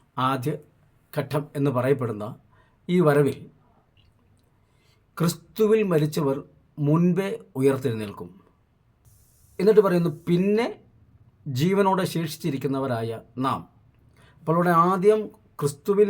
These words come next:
മരിച്ചവർ മുൻപേ ഉയർത്തെഴുന്നേൽക്കപ്പെടും എന്ന്, എന്ന് പറഞ്ഞിട്ടുണ്ടെങ്കിലും, പിന്നെയാണ് ജീവനോടെ ശ-, ഇരി-, ഇരിക്കുന്ന നാം രൂപാന്തരപ്പെടുകയും ചെയ്യുന്നതെന്ന് പറഞ്ഞാലും ഒരുമിച്ചാണ് എടുക്കപ്പെടുന്നത്.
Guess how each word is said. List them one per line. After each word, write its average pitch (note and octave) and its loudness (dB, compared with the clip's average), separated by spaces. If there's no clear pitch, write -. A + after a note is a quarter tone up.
മരിച്ചവർ E3 -4
മുൻപേ E3+ 2
ഉയർത്തെഴുന്നേൽക്കപ്പെടും D3 -2
എന്ന്, C#3+ 0
എന്ന് F3 0
പറഞ്ഞിട്ടുണ്ടെങ്കിലും, C#3+ -2
പിന്നെയാണ് F#3 4
ജീവനോടെ F3 0
ശ-, - -16
ഇരി-, D#3 0
ഇരിക്കുന്ന D3+ 0
നാം C#3 -2
രൂപാന്തരപ്പെടുകയും C#3+ 2
ചെയ്യുന്നതെന്ന് A#2+ -4
പറഞ്ഞാലും A2 -8
ഒരുമിച്ചാണ് F3+ 2
എടുക്കപ്പെടുന്നത്. A#2 -2